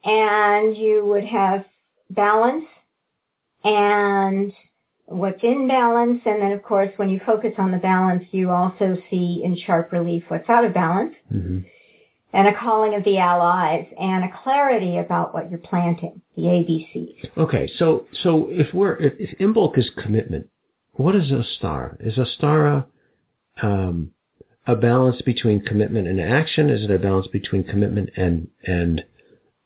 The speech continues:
Speaker 2: um, and openness?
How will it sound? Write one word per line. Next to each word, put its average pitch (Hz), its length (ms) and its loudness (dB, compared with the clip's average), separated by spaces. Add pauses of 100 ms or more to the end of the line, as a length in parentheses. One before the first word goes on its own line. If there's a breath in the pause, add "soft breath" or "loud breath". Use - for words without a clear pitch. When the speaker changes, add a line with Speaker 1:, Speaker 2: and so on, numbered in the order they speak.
(100)
Speaker 2:
um, 67 680 0 (300)
and 80 280 0 (680)
openness? 135 640 2